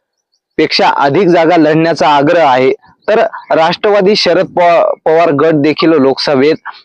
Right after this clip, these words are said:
कमी जागांवर लढला, मात्र विधानसभेत असं होणार नाही. राष्ट्रवादी शरद पवार गटही जास्तीत जास्त जागांसाठी आग्रह असणार असल्याचं बोललं जात आहे. आगामी विधानसभा निवडणूक महाविकास आघाडी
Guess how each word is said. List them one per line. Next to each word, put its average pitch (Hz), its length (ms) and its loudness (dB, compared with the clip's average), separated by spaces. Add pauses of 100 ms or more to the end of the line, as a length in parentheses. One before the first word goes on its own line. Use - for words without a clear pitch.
(200)
कमी 185 260 2
जागांवर 170 560 0
लढला, 147 580 2
मात्र 139 300 -2
विधानसभेत 147 640 0
असं 139 240 0
होणार 160 380 0
नाही. 135 220 -2 (380)
राष्ट्रवादी 139 500 0
शरद 135 260 -2 (100)
पवार 143 200 0
गटही 139 460 0
जास्तीत 147 380 -2
जास्त 151 240 -2
जागांसाठी 165 640 0
आग्रह 165 440 2
असणार 151 300 -2 (380)
असल्याचं 165 480 0
बोललं 147 280 2
जात 127 200 0
आहे. 131 200 0 (400)
आगामी 214 400 0
विधानसभा 214 540 2
निवडणूक 180 540 0
महाविकास 151 560 -2
आघाडी 139 380 0